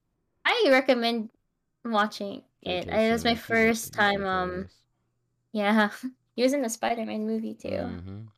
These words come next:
Speaker 2: The Tomorrow War as well. I've seen that movie. Not, uh, it was mid, but yeah.
Speaker 1: I've not seen that movie.
Speaker 2: Uh, it was on Amazon Prime, I think. And, uh,
Speaker 1: Listen, the only streaming services I have is Netflix and Netflix
Speaker 2: Dang, bro.
Speaker 1: only. <laughs>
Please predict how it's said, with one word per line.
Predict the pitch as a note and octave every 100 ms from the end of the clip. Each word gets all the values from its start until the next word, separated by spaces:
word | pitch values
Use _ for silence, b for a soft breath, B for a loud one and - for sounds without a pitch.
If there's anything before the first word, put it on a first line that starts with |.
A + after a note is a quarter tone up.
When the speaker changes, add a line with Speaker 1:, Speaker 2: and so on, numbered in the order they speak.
| _
Speaker 2:
The | - F#2+
Tomorrow | A2 G2 G2 G2+
War | G2 F#2+ F2
as | D#2+
well. | E2+ E2+ E2
I've | E2+
seen | F#2 E2
that | D#2+
movie. | E2 D#2+ D#2+ E2 _ _ _ _
Not, | G2 G2 -
uh, | G#2 F#2+
it | E2+
was | B2 F2
mid, | E2+ D#2+ _
but | - D#2+ - _ _ _ _ _ _
yeah. | E2 E2 D#2+ _ _ _ _ _ _ -
Speaker 1:
I've | G#3
not | A3 G#3
seen | - F#3
that | F#3 F3+
movie. | F3+ F3+ F#3
Speaker 2:
Uh, | F#3+ F2 E2+
it | A2
was | B2+
on | D3+ C#3+ B2 G2 E2+ - _ -
Amazon | F2+ G2 G#2+ A#2+ C3 C3+ C3+ C3+ C3+
Prime, | - C#3+ C#3
I | C3+
think. | C#3 C#3 C#3 _ _ _ _ _ _ _ _ _ _ _ _ _ _ _ _ _ -
And, | F#3 F2+
uh, |
Speaker 1:
Listen, | B3 A3+ - G#3 F#3 F3+ F#3 A#3+ B3
the | -
only | C4+ D#4+ F#4 F#4+ E4+
streaming | - D#4 C#4+ C#4+ D4
services | C#4+ C#4+ C#4+ C#4 C4
I | B3+
have | C4 A#3+ A#3
is | A3 G#3+
Netflix | G#3 G3 F#3 _ - F#3+ - -
and | F#3+ F#3
Netflix | F#3+ _ G#3+ G#2
Speaker 2:
Dang, | - G3 -
bro. | F#3+
Speaker 1:
only. | A#3 C4+ C#4 C4+ B3 A3+ A3+ G#3
<laughs> | _